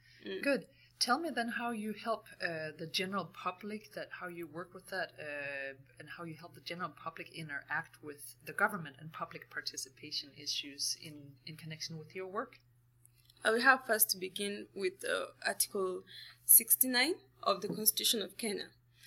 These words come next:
Speaker 1: It oblig-, it, it has gra-, it obligates each and every citizen to participate in,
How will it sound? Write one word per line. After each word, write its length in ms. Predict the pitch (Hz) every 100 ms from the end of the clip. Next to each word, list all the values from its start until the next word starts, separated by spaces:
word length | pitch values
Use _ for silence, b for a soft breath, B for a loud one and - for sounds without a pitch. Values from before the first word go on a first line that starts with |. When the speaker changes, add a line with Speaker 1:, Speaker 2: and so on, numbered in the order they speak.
| B B
Speaker 1:
It 200 | 233 -
oblig-, 440 | 226 220 220 - -
it, 200 | 214 - -
it 220 | 208 -
has 200 | 220 196
gra-, 200 | - 233 -
it 200 | 202 - - - -
obligates 540 | 220 202 214 262 277
each 140 | - -
and 100 | 220
every 200 | 214 208
citizen 520 | - 214 202 190 190 -
to 80 | -
participate 640 | 220 214 208 - 233 233
in, 200 | 208 185